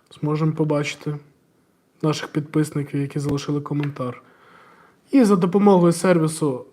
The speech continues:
random точка org ми зараз визначимо переможця торби від Hikvision. Обираємо весь список учасників. У нас їх тридцять вісім наших глядачів.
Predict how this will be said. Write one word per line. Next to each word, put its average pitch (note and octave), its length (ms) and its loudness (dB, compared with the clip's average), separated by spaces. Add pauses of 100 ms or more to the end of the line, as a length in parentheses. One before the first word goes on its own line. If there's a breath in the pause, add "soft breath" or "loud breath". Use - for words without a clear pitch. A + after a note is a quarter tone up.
(120)
random F3 480 4
точка G3+ 320 2
org D4+ 280 2
ми B3 160 2
зараз F3+ 360 4
визначимо F3 520 2
переможця F3 760 2 (300)
торби E3 360 4
від C#3+ 140 -2
Hikvision. A2+ 500 -10 (840 soft breath)
Обираємо F#3 640 8
весь D3+ 220 4
список D3 600 0 (100)
учасників. D#3 800 -2 (100)
У E3 40 2
нас E3+ 240 4
їх D3+ 100 -6
тридцять D#3+ 340 0
вісім D#3 400 0 (2750 soft breath)
наших D3+ 380 -4
глядачів. D3+ 600 -2